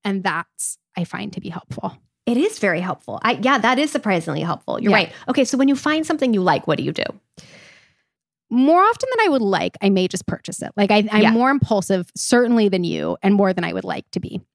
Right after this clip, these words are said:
Speaker 1: But I have transitioned from just keeping a tab open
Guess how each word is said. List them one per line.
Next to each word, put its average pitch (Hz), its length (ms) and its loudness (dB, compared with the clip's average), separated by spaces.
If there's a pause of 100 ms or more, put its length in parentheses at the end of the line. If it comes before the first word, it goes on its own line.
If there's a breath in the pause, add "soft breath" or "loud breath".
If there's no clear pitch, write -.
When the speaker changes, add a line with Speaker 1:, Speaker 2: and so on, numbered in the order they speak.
(180)
Speaker 1:
But 247 180 0
I 240 200 2
have 233 800 0 (880)
transitioned 277 680 2
from 240 180 -2
just 214 220 -2
keeping 196 420 0
a 190 140 -2
tab 185 360 0
open 180 640 -2